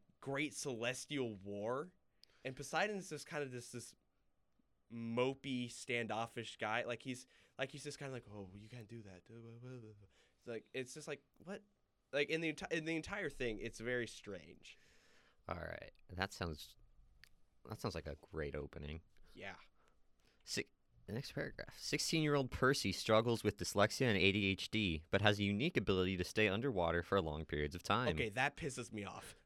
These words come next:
Speaker 1: I'm sorry to interrupt you. That pisses me off. Sixteen-year-old.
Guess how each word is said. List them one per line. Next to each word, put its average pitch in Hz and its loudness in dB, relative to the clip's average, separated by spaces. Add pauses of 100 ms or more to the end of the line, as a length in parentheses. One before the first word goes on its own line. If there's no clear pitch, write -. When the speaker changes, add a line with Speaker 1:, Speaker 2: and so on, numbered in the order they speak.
Speaker 1:
I'm 127 -2
sorry 120 4
to 117 6
interrupt 107 -2
you. 90 -10 (120)
That 127 4
pisses 113 -4
me 101 -6 (120)
off. 87 -10 (880)
Sixteen-year-old. - -4